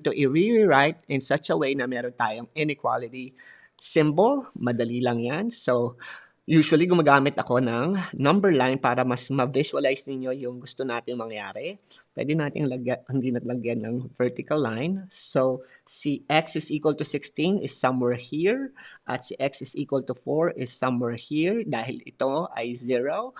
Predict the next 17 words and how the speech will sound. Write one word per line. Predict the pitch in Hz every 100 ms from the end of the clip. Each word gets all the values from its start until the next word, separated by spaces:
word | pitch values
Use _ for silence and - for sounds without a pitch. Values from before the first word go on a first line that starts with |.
| -
So, | - 117
zero, | 123 120 131 139
four, | 139 - 120 120
sixteen. | 113 - - 160 226 233 - -
According | - 127 143 143 151
sa | -
inequality, | 156 180 180 139 143 156 180 113
x | 143 - -
should | - 135 123
be | 143 151 165 -
less | 127 127 127
than | 131
sixteen. | 127 - 117 - 151 185 233 214
So, | -
ito | - 160
si | 156
sixteen. | - - - 151 190 233 220